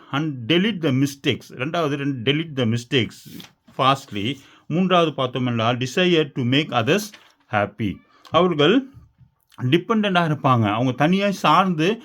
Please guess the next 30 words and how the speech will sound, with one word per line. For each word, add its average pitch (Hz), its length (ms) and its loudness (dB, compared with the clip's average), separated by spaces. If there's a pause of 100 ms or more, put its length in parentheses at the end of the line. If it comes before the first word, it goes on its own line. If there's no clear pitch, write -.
(180)
தன் 147 260 0
த-, 135 280 -2 (300)
அவங்க 143 200 4
என்ன 170 160 0
பண்ண 165 200 0
பண்றாங்க? 135 640 0 (180)
"நான் 143 160 2
எல்லாவற்றையும் 165 600 2
செய்து 156 240 0
விடுவேன்" 147 280 2
என்று 127 180 0
சொல்லி 123 480 2 (180)
அவர்கள் 127 360 2
இருக்க 127 240 -2
மாட்டாங்க. 110 560 0
அவங்க 131 160 -2
என்ன, 143 160 2
எப்படி 151 340 2
இருப்பாங்க? 143 520 0 (240)
ஒருவரை 175 480 4
ஒருவர் 131 480 2 (120)
சார்ந்து 165 640 0
இருக்கிறவர்களாய் 127 680 0 (120)
இருப்பார்கள். 107 640 0 (220)
அப்ப 156 240 0
கிறிஸ்துவம் 220 600 -2
என்பது, 165 560 2
it - 140 -8
is - 180 -8
not, 170 400 2